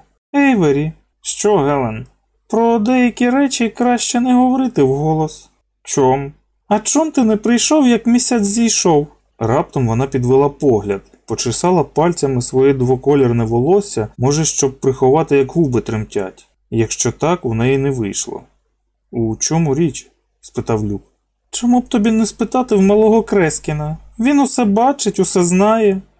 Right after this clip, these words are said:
«Її градусник у дупу запихали», відповів Ейвері. «Ага», сказав Люк. «А тож»,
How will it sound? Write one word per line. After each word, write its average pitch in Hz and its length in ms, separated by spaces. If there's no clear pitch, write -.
«Її 131 460
градусник 139 680
у 120 40
дупу 117 320
запихали», 113 840
відповів 107 520
Ейвері. 101 500
«Ага», 113 720
сказав 101 460
Люк. - 280
«А 220 180
тож», 180 520